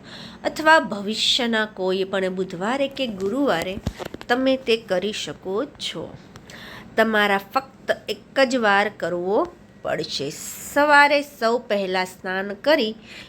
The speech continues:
પછી તમારે પૂજા ઘરમાં જાઓ. કૃપા કરીને દીવો પ્રગટાવો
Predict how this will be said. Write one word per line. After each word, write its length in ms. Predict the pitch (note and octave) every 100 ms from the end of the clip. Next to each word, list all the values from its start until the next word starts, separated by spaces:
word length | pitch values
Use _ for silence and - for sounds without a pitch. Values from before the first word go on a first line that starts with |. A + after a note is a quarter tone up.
| -
પછી 300 | D4+ D4+ E4+
તમારે 440 | - A3 G3+ G3 A#3
પૂજા 500 | A3+ G#3+ G3 A3+ A3+
ઘરમાં 500 | G3+ F#3+ F#3 G#3+ D4+ -
જાઓ. 460 | - E3+ D#3+ E3 D#3+ - - - - - - - - - - - - - - - -
કૃપા 340 | G3 F#3+ G3 F#3+
કરીને 480 | G3 F#3+ F#3 F#3
દીવો 420 | F#3 F3 F#3+ B3 D#4
પ્રગટાવો 720 | D4 - - B3+ B3+ B3 C4